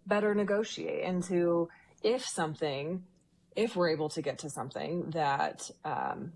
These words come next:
we can have a public hearing on and elicit feedback, if there's some sort of negotiation that looks like it might work, which I don't think we're quite there at this point, obviously. But, uh, having that information is going to allow us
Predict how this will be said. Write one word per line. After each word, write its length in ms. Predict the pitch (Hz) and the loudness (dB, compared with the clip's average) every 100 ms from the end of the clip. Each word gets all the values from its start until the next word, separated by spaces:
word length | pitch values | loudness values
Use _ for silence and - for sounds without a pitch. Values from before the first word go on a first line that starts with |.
| 175 | -6
we 100 | 170 | -4
can 140 | 175 | -4
have 160 | 156 143 | -4 -6
a 60 | |
public 320 | - 143 - | -4 -4 -4
hearing 340 | - 175 165 156 | 2 4 4 4
on 160 | 147 | 2
and 260 | 143 - 151 | 2 -2 -2
elicit 320 | 151 156 - | -2 -2 -4
feedback, 500 | - 196 170 160 156 | 0 2 4 4 4
if 100 | 151 | -2
there's 220 | 139 151 151 | 0 -2 0
some 180 | 151 | -4
sort 300 | 147 - 151 | -2 0 2
of 260 | 147 143 143 - - - | 2 0 -4 -12 -20 -2
negotiation 1120 | 170 156 156 - 151 151 147 156 151 143 - | 0 2 2 2 4 2 2 2 2 0 -2
that 200 | 151 - | 0 0
looks 240 | 151 156 - | 0 0 0
like 200 | 147 - | 0 0
it 80 | |
might 160 | 143 135 | -2 -2
work, 340 | 151 147 180 | 0 0 0
which 160 | 165 151 | 0 2
I 100 | 151 | 0
don't 300 | 143 143 127 - | 2 -2 -4 -10
think 180 | - 151 | -4 -4
we're 80 | 147 | -4
quite 280 | - 147 - | -2 -2 2
there 380 | 160 175 151 - | 2 4 4 2
at 120 | - | -2
this 180 | 147 - | -6 -6
point, 360 | 165 139 147 | -6 -2 -2
obviously. 720 | 139 143 147 147 - 135 151 185 - - - _ | -2 -2 -2 -4 0 2 2 -2 -10 -18 -20 _
But, 500 | 156 175 160 147 - - _ _ _ _ | 2 4 4 2 -2 -12 _ _ _ _
uh, 60 | - - - _ _ _ | -6 -6 -14 _ _ _
having 440 | - 208 208 202 | -2 2 4 4
that 160 | 190 165 | 4 2
information 640 | 165 160 156 135 147 185 | 0 -2 -4 -2 0 0
is 120 | 170 | 0
going 220 | 160 156 | 0 -2
to 120 | 156 156 | 0 0
allow 400 | 143 135 139 156 | 2 2 4 4
us 420 | 147 185 - | 4 2 -2